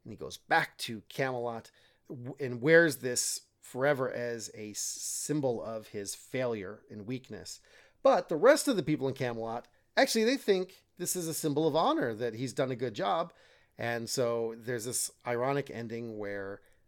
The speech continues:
everyone else starts wearing, as part of the fashion, uh, green sash or green girdle to honor him, and he's shamed by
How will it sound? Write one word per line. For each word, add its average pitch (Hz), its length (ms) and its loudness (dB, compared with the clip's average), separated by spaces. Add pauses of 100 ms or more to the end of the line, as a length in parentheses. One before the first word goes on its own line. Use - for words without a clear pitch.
(460)
everyone 170 360 6
else 165 440 2 (160)
starts 139 380 2
wearing, 123 380 0
as 113 100 -6
part 120 200 0
of 104 60 -4
the 110 60 -4
fashion, 101 580 -4 (380)
uh, 98 220 -8 (120)
green 113 260 -10
sash 101 380 -8
or 117 60 -10
green 104 240 -14
girdle 92 380 -12 (500)
to 147 160 -2
honor 175 360 8
him, 113 340 -6 (400)
and 131 200 -2
he's 160 400 -2
shamed 110 340 -2
by 71 200 -14